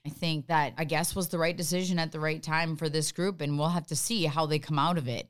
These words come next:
You know, I had somebody tell me <laughs> recently, you have, you gotta hang on to your hat when you're going into a fifa break <laughs> for some head coaches, because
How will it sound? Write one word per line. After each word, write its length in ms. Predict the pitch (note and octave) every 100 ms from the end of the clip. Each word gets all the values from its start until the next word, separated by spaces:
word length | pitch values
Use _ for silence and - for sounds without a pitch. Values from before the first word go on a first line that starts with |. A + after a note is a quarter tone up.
| _
You 80 | E3
know, 80 | E3
I 80 |
had 180 | E3 F3
somebody 320 | D#3 F3+ E3
tell 180 | D#3 F3+
me 140 | E3 E3+ C3
<laughs> 120 | -
recently, 680 | A3 E3+ F#3+ A3+ G3 D3 D3+
you 100 | D#3
have, 220 | D#3+ F3 D#3+ - -
you 80 | -
gotta 140 | - D#3+
hang 420 | D3+ F3 F#3 F3
on 160 | F#3
to 40 | F3+
your 140 | D#3+
hat 400 | D#3+ F3+ A3 -
when 160 | E3 D#3+
you're 140 | E3+
going 320 | D#3+ E3 F#3
into 240 | E3+ F3 E3
a 60 |
fifa 420 | C#3 - B3+ - C3+
break 340 | - F3 - - - - C#4+
<laughs> 360 | - - -
for 140 | C#4 C4
some 240 | A#3 A#3+
head 200 | B3 G#3+
coaches, 520 | - C4 D#4 A#3+ A#3+
because 480 | A#3 A3+ - A#3+ G#3